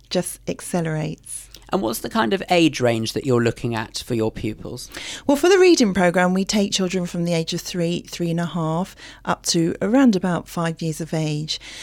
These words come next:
Speaker 1: Sometimes we take them older, depending on the circumstances surrounding the child.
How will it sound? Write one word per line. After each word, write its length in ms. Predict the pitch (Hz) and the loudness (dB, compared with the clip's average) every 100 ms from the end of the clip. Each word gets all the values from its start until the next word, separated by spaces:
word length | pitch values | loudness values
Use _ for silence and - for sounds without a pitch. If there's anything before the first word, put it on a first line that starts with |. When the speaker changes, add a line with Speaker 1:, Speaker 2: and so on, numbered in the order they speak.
| - | -8
Speaker 1:
Sometimes 380 | - 320 311 277 | 0 2 4 4
we 80 | 254 | 4
take 220 | 233 185 | 0 0
them 260 | 190 185 - | 0 0 0
older, 520 | 185 170 156 185 247 277 | 0 0 0 2 2 0
depending 540 | 185 - 190 175 180 175 | -6 -2 -2 -2 0 0
on 200 | 175 170 | 0 -2
the 80 | |
circumstances 840 | 170 220 208 175 170 156 - 165 156 | 0 0 0 -4 -2 -4 -4 -6 -4
surrounding 480 | 175 165 160 160 160 | -4 -2 -2 -2 -2
the 80 | |
child. 560 | 160 - 165 156 170 | -2 -2 -2 0 0